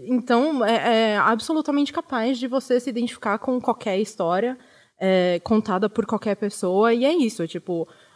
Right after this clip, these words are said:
mulher também não necessariamente precisa contar. É, a Kate Bigelow, por exemplo, ela só faz filmes com,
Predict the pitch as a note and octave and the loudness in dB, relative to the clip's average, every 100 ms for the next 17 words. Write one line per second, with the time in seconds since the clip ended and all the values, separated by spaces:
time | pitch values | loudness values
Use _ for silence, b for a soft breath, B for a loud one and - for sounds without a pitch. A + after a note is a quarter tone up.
0 | b _ _ _ - G#3 A3 F#3 F#3 A#3+ | b _ _ _ -2 2 6 6 6 4
1 | G#3 G#3 G#3+ G#3 G3+ G#3+ G3+ G#3 F#3 F#3+ | 2 4 4 2 0 -2 0 0 0 -4
2 | - - F3+ F#3+ G#3 F#3+ F#3+ F#3 G#3+ - | -6 -14 -6 -4 -4 0 2 2 -2 -14
3 | _ - - - G#3 G#3 G3 F#3+ G3+ G3 | _ -20 -6 2 6 6 4 2 4 6
4 | F#3+ F#3 F3+ G#3+ G#3+ - F4+ B3+ A#3+ G3 | 6 4 2 2 2 4 4 6 4 2
5 | F#3+ G3 G3 F#3 F3 F#3 F#3 A3 G#3 A3+ | 0 -2 0 -2 0 0 0 0 0 2
6 | G#3 A#3+ - A#3+ C4 C#4+ - - - A3+ | 4 2 2 0 2 -2 -8 -10 -6 -6